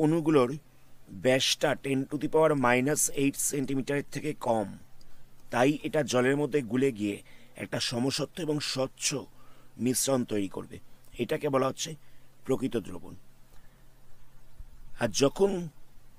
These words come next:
দ্রাবর কণাগুলো ten to the power minus five centimeter থেকে ten to the power minus seven centimeter ব্যাসের মধ্যে থাকবে,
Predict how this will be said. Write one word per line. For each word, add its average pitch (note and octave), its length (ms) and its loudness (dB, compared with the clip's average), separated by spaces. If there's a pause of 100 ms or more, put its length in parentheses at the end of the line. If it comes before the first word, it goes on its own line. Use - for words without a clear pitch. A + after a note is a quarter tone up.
(4000)
দ্রাবর C#3 360 8 (120)
কণাগুলো E3 480 6 (1500)
ten D3+ 160 6 (100)
to F3 120 -6
the F#3 140 -4
power F3+ 160 10 (120)
minus D#3 300 8 (140)
five C#3+ 220 4 (140)
centimeter D#3 540 0 (100)
থেকে A2+ 240 -2 (1200)
ten C#3+ 220 6
to E3 120 -2
the E3 100 0
power D#3+ 240 8
minus C#3 280 8 (160)
seven C#3 260 4 (120)
centimeter C#3+ 560 2 (800)
ব্যাসের C#3 460 6
মধ্যে D3+ 240 2 (120)
থাকবে, G2+ 340 -2